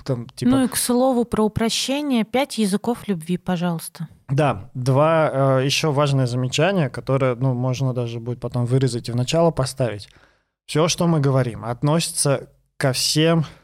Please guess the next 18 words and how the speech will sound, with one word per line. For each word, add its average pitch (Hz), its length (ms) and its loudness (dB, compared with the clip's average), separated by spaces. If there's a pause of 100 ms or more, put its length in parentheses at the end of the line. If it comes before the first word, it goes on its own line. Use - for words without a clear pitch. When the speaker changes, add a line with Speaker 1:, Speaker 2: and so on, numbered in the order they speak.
(120)
Speaker 1:
возможным 135 520 2
форматам 131 540 0
отношений. 113 760 -6 (540)
И 120 220 -4
гетеросексуальным, 131 960 0
и 113 60 -6
гомосексуальным, 131 920 0
и 113 40 -8
бисексуальным, 127 1040 0
и 120 420 -6
закрытым, 131 640 -2
и 120 40 -2
открытым, 139 560 -2
и 113 40 -8
полиаморным. 135 840 2 (440)
Короче, 131 400 0
ко - 180 -2
всем. 180 480 0